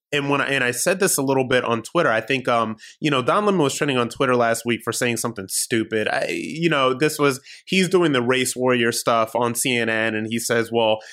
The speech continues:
you know, uh, you know, white entitlement led, you know, Kyle Rittenhouse to wanna protect his property," or all of that other stuff. So he was trending, and I think I said on Twitter, I was just like, "Look, Don Lemon will say whatever Don Lemon needs to do in order,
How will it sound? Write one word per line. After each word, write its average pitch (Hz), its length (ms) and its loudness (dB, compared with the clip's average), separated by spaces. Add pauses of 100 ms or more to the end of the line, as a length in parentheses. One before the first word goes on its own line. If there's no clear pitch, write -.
(140)
you 120 120 0
know, 113 300 2 (260)
uh, 117 300 4 (100)
you 127 140 0
know, 107 180 0
white 135 380 -2
entitlement 123 880 -2
led, 120 420 0
you 127 140 0
know, 113 260 0
Kyle 123 240 0
Rittenhouse 123 460 -2
to 123 80 -8
wanna 117 160 -2
protect 120 340 -6
his 110 100 -10
property," 117 520 0
or 110 120 0
all 117 240 2
of 113 60 -4
that 110 140 -2
other 107 160 -2
stuff. 110 220 -2
So 143 100 -6
he 190 100 0
was 175 140 0
trending, 117 320 -2
and 113 80 0
I 139 80 0
think 156 140 -2
I 135 40 2
said 127 200 0
on 107 120 -2
Twitter, 110 320 2
I 107 60 0
was 107 100 -2
just 110 140 -8
like, 107 180 -2
"Look, 107 220 2 (680)
Don 170 240 0
Lemon 170 240 4
will 135 80 4
say 127 160 0
whatever 117 300 2
Don 113 240 0
Lemon 110 180 0
needs 107 200 -2
to 110 60 -6
do 113 460 2
in 117 140 -4
order, 110 540 2